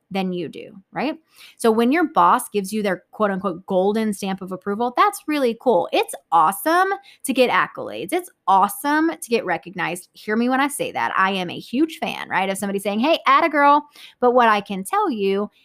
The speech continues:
is that putting more value on an atta girl or an atta boy from your boss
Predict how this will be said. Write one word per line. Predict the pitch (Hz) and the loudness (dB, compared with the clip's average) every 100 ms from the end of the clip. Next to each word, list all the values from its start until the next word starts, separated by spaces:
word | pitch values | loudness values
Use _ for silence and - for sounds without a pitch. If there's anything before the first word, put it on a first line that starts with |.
| _ _ | _ _
is | 262 233 | -2 0
that | 233 208 180 - - _ | 0 2 2 0 -6 _
putting | - 302 339 349 | -4 -2 0 2
more | 254 254 | 2 2
value | 233 190 156 196 233 240 | 0 0 0 0 0 0
on | 185 | 0
an | 185 - 180 | -2 -6 0
atta | 160 190 | 2 0
girl | 226 247 240 | -2 0 2
or | 208 | 0
an | 190 | -2
atta | - 170 175 214 | -4 -2 -2 -2
boy | 254 269 269 | -2 -2 -2
from | 226 196 | -4 -6
your | 185 160 - | -6 -6 0
boss | 151 220 302 | 4 4 4